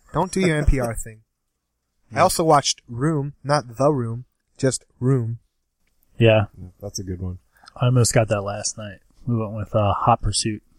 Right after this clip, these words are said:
Speaker 2: instead.
Speaker 1: You rented it?
Speaker 2: Yeah.
Speaker 1: Right.
Speaker 3: They're two opposite ends of the spectrum.
Speaker 2: They were. They were. Yeah, we were going through and it was like everything we were thinking about getting was like, "Oh, well, that's kind of a depressing movie."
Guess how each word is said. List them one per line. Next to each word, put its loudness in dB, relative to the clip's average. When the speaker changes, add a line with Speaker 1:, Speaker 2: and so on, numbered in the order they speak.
Speaker 2:
instead. -6
Speaker 1:
You 6
rented 6
it? 4
Speaker 2:
Yeah. -4
Speaker 1:
Right. -10
Speaker 3:
They're -8
two 2
opposite 2
ends -4
of -10
the -12
spectrum. -8
Speaker 2:
They 2
were. 6
They 0
were. 0
Yeah, 2
we 6
were 0
going -2
through 0
and -4
it -6
was -6
like 2
everything 4
we 6
were 2
thinking -4
about 0
getting -2
was -6
like, -6
"Oh, 4
well, -4
that's -2
kind 0
of -4
a -8
depressing 0
movie." 4